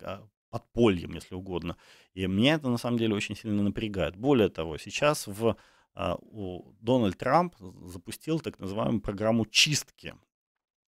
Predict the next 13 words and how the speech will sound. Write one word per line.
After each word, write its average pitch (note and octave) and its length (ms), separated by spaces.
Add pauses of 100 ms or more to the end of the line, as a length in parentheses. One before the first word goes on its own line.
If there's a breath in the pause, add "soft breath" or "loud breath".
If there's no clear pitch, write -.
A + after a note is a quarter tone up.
(140)
э, A2+ 180
в F#2+ 100
рядах, G#2 480 (500 soft breath)
а, - 440 (240)
государственных G#2 680
органов F#2 500
и G2+ 100
силовых G2 420
структур. - 600
Оттуда B2 380
будут G2 300
массово G2 580
изгоняться, G#2 680